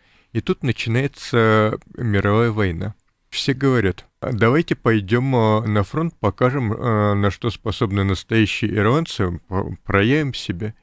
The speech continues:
И, и те, и другие шли. В результате такой человек, э, честно воюет на фронте, возвращается в Ирландию, если он, конечно, живой,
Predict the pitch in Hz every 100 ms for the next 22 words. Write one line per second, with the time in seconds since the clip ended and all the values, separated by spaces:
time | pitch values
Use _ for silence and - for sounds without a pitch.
0 | _ - 104 127 101 - 139 143 127 101
1 | 135 - - 104 110 _ _ _ _ _
2 | - 98 110 117 117 110 - 117 - 120
3 | - 170 - - 110 95 104 - _ _
4 | - 110 107 104 - 151 - 113 107 98
5 | 101 110 131 - 90 - 98 95 - 135
6 | - 101 104 110 113 - 156 - 107 92
7 | 95 92 90 101 113 - 120 131 123 -
8 | 110 127 127 143